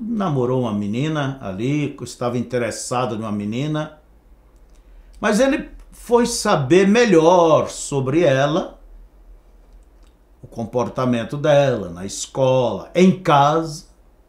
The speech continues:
Se ela era uma jararaca, se ela respeitava a mãe, se não respeitava, se... Então, ele foi saber sobre ela. E ele encontrou que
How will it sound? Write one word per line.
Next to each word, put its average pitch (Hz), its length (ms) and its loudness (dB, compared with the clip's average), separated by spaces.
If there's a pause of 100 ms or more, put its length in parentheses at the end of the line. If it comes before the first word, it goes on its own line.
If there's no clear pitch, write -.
(1080)
Se - 260 0
ela 165 300 6
era 156 160 4
uma 147 160 2
jararaca, 143 880 2
se - 240 -6
ela 123 160 2
respeitava 120 760 -4
a 135 40 0
mãe, 156 320 -2
se 107 320 -8
não 113 220 -4
respeitava, 135 840 -4
se... 127 260 -10 (520)
Então, 185 460 -4
ele 233 260 4
foi - 220 2
saber 190 840 2 (540)
sobre 233 540 4
ela. 113 420 0 (2000)
E 196 160 2
ele 220 160 6
encontrou 165 680 4
que 131 520 0